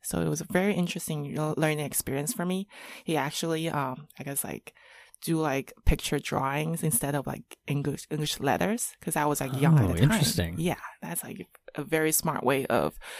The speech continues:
Speaker 2: Yeah,
Speaker 1: I mean,
Speaker 2: visual with
Speaker 1: right,
Speaker 2: that, yeah.
Speaker 1: visual
Speaker 2: Mm-hmm.
Speaker 1: to, to look at the pictures and then use that, uh, to, to speak in English,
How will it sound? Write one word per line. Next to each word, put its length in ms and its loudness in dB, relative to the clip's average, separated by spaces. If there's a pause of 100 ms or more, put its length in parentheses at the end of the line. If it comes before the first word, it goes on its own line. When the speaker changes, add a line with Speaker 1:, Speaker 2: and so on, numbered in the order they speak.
(240)
Speaker 2:
Yeah, 120 -4
Speaker 1:
I 40 2
mean, 120 -2
Speaker 2:
visual 420 4
with 80 4
Speaker 1:
right, 140 4
Speaker 2:
that, 100 6
yeah. 80 12
Speaker 1:
visual 460 10
Speaker 2:
Mm-hmm. 180 0
Speaker 1:
to, 140 4
to 440 0
look 160 2
at 120 0
the 80 0
pictures 720 6
and 180 0
then 460 0
use 220 2
that, 300 -2 (120)
uh, 200 -2 (100)
to, 380 -2 (180)
to 280 0
speak 340 0
in 120 0
English, 580 -2